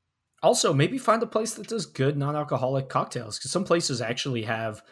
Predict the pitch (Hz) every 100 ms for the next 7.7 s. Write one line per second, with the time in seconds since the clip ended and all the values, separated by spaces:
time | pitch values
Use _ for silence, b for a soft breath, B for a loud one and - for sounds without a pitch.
0 | b b _ 127 120 120 113 123 107 107
1 | 107 107 127 - 139 139 - 165 - 147
2 | 196 156 110 139 139 139 120 110 117 110
3 | 107 - 117 110 104 98 95 92 92 _
4 | _ _ _ _ 123 120 127 123 127 139
5 | 120 104 - 110 120 117 101 110 107 110
6 | 110 107 110 107 - - 107 131 165 156
7 | 151 170 196 147 110 -